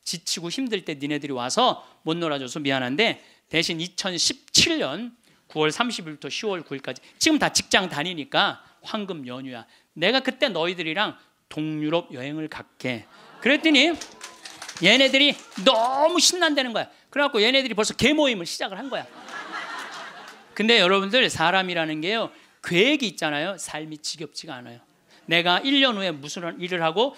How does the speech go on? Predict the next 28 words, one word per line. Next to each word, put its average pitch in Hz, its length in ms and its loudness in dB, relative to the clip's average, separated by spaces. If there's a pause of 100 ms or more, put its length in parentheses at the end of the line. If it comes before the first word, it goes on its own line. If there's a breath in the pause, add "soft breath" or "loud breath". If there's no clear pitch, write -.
(120)
삼 320 280 -2
년 277 200 2
후에 180 120 0
무슨 156 340 -2
일을 196 180 0
할 208 160 0
거라는 175 280 -2
계획이 208 340 4
있잖아요. 185 400 2 (240 loud breath)
삶이 294 360 2
지겹지가 190 440 -8
않아요. 131 180 -12 (300 soft breath)
벌써 247 260 2
이제 262 140 2
일 339 180 2
년을 277 200 2
모았대. 180 480 0 (160 soft breath)
그 226 100 -6
자기네들이 220 480 2
무슨, 180 300 -8
무슨 170 280 -14
카톡 - 440 -8
방도 175 320 -4
만들어놨대. 147 680 -6
그래갖고 175 320 -4 (180 loud breath)
맨날 349 400 0
그거 185 220 -2
뭐 165 180 -4